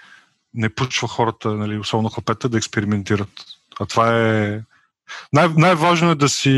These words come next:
curious, най-важно е да ти е интересно да търсиш нови неща, да, да пробваш нови неща.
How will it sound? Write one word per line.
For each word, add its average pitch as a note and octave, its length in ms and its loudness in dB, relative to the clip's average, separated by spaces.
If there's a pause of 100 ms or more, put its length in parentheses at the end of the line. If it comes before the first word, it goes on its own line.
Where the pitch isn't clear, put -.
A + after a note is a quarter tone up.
(140)
curious, B2+ 420 2
най-важно B2 440 0
е A#2+ 40 0
да A2+ 420 -4
ти - 140 -6
е A2+ 40 -2
интересно A#2 440 -2
да A2+ 280 -6 (100)
търсиш - 300 -8
нови G#2+ 220 -6
неща, G#2+ 260 -6
да, G#2 240 -8 (420)
да A2+ 60 -2
пробваш A2 340 -2
нови G2+ 220 -6
неща. - 280 -12